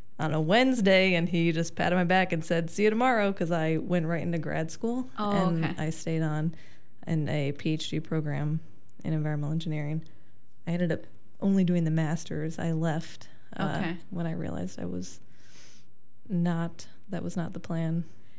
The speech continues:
Speaker 1: that I
Speaker 2: Yeah, so
Speaker 1: wanted.
Speaker 2: w-, how did, how'd you get so far down that path with it?
Speaker 1: Uh, I
Speaker 2: Or, like,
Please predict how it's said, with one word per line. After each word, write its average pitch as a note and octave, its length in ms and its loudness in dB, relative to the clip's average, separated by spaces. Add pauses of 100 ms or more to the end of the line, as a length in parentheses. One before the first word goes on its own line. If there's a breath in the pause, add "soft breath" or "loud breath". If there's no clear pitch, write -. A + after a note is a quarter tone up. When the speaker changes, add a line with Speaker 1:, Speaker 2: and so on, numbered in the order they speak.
(260 soft breath)
Speaker 1:
that G#3+ 80 -4
I C4+ 40 6
Speaker 2:
Yeah, E3+ 140 4
so E3+ 60 0
Speaker 1:
wanted. E3 300 -2 (400)
Speaker 2:
w-, G3+ 180 -4
how A3 180 2
did, G#3 360 0
how'd G#3+ 300 2
you A3+ 60 0
get G#3+ 220 0
so G3+ 160 -2
far F3 240 -2
down D#3+ 200 0
that D#3 160 -4
path - 380 -6
with E3 220 -6
it? E3 140 -8 (460)
Speaker 1:
Uh, C4+ 460 6 (480 loud breath)
I A#3+ 80 4
Speaker 2:
Or, D4+ 80 6
like, D4+ 40 8